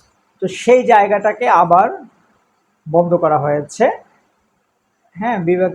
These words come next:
থেকে জারি করা এক আদেশে এটি, মানে, already এটা আদেশ হিসেবে চলে এসেছে। সুতরাং শিক্ষা ব্যবস্থায় খুব সুন্দর কিছু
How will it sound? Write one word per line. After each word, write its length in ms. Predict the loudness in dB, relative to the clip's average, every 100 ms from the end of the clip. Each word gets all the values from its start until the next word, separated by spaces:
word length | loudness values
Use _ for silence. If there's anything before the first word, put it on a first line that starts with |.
| -6
থেকে 180 | -6 -4 0
জারি 200 | 0 2
করা 200 | 0 0
এক 180 | 0 -2
আদেশে 520 | -4 -4 -6 -6 -6 -4 -4 -4
এটি, 200 | -4 -8 -8 -12
মানে, 200 | -10 -8 -2 0
already 280 | 0 0 0
এটা 160 | 2 2 2 0 -4 -2
আদেশ 180 | -2 -6
হিসেবে 300 | -8 -6 -6
চলে 280 | -4 -2 -2
এসেছে। 400 | -6 -12 -18 -20 -20 _ -20 -20 -20 _ _ _ _ -6
সুতরাং 420 | -2 2 2 0
শিক্ষা 360 | -6 -6 0
ব্যবস্থায় 720 | 2 2 0 -4 -2 2 2 0 -2 -8
খুব 120 | -8
সুন্দর 400 | -6 -4 -2 -2 -4
কিছু 200 | -8